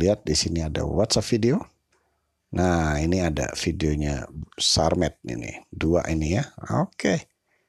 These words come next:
Kita pilih. Lalu berikutnya. Ya, kita klik, eh, balik dulu. Saya mau gabungkan dengan video yang tadi sudah saya buat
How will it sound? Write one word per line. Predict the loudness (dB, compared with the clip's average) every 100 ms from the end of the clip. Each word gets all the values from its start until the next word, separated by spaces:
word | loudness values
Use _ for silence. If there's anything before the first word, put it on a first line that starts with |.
| _ _ _ _
Kita | -10 -2
pilih. | 0 2 0 -2 -10 _ _ _ _ _ _ -6
Lalu | -4 -4
berikutnya. | -4 -2 -4 0 0 0 -2 -10 _ _ _ _ _ _ _ _ _ _ _ _ _ _ _ _ _ _ _ _ _ _ -16 -6
Ya, | -4 -2 -4 -10 _ _
kita | -4 -2 -2
klik, | 2 2 0 _ _ _ -2
eh, | 0 4
balik | 4 4 0
dulu. | 0 -2 -6 _ _ -12 -2
Saya | 0 4
mau | 4
gabungkan | 2 2 0 2 2 2
dengan | 2 0 -2 -8 -18 -20 _
video | -2 0 4 4 4
yang | 2
tadi | 2 2 2
sudah | 2 2
saya | 2 2 2
buat | 0 0 2 2